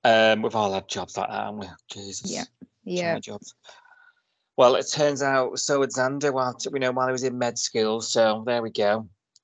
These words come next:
Speaker 1: Um, and yeah,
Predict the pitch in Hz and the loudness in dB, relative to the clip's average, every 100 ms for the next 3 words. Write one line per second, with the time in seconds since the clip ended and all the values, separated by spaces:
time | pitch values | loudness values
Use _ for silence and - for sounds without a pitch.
0 | - - 131 110 113 113 113 113 117 - | -8 -4 -2 0 2 2 0 -4 -6 -2
1 | 127 120 120 120 110 - _ _ _ _ | 0 2 0 -2 -6 -12 _ _ _ _
2 | - 170 170 | 0 2 4